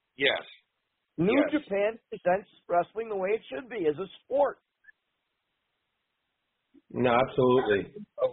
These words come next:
Speaker 1: lot.
Speaker 3: Absolutely.
Speaker 1: Uh, not just New Japan. You've got Noah.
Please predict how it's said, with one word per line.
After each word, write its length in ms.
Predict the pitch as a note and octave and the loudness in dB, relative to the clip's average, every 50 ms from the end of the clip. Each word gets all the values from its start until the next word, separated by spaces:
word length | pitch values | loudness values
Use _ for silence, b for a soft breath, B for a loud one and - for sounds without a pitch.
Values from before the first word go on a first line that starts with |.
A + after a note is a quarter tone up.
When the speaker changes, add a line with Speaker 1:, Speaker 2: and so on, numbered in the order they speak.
| A#3 A#3 - | -2 -6 0
Speaker 1:
lot. 160 | - D#3 - - - | 2 2 2 2 0
Speaker 3:
Absolutely. 480 | - A2+ A2 A2 G#2+ G2+ F2+ F2 - _ _ - E3 | 0 2 2 2 2 -2 -4 -8 -14 _ _ -6 -6
Speaker 1:
Uh, 60 | E3 - _ _ _ _ - | -6 -8 _ _ _ _ -6
not 240 | - F#3 G3+ F3+ C#3 | -4 -4 -4 -4 -6
just 420 | G#2 - D3 D#3+ F#3+ F#3 F3+ - C3+ | -10 -6 -4 -4 -4 -4 -6 -10 -12
New 260 | C3+ D3+ F#3 A3+ G#3+ | -8 -6 -6 -6 -6
Japan. 640 | E3 C3 B2 G#2 - - B2 G#2+ F#2+ F2+ F2+ F#2 G2+ | -8 -8 -10 -10 -8 -10 -10 -10 -10 -12 -14 -14 -14
You've 200 | A2+ B2 A2+ G#2 | -14 -14 -12 -10
got 220 | A#2 A2 E2+ D#2 - F#2 | -8 -8 -8 -10 -12 -10
Noah. 500 | G2+ G2+ F#2+ F#2+ G2 A2+ C3 E3+ F3+ | -6 -4 -4 -2 -2 -2 -4 -4 -4